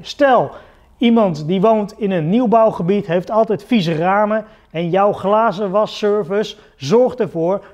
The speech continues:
dat ze altijd schone ramen hebben. Verkoop de oplossing. Snap je? Je bent een cateraar en er zit een bedrijf iets verderop, maar die hebben geen eigen keuken.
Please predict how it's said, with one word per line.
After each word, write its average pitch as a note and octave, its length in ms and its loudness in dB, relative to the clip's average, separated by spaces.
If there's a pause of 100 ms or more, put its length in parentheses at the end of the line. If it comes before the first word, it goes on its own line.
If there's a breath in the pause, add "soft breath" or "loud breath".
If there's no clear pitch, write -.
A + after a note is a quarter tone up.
dat G3 240 -2
ze G3+ 180 -6
altijd F#3+ 560 -2
schone E3+ 340 -4
ramen G3+ 400 -2
hebben. A#2 240 -12 (1400)
Verkoop D3+ 440 -2
de G3+ 60 -4
oplossing. A3 540 -2 (960)
Snap F#3+ 220 -2
je? A3+ 120 0
Je G#3 100 4
bent G3+ 220 0
een G3 160 -4
cateraar A3+ 720 2
en F3+ 180 -2
er E3 100 -6
zit F3+ 200 -6
een E3+ 100 -6
bedrijf F#3 500 0
iets G3 220 -12
verderop, G3 480 0
maar F3 100 -4
die E3 100 -4
hebben E3 180 -4
geen G#3 200 -4
eigen F#3 320 -2
keuken. G#3+ 480 2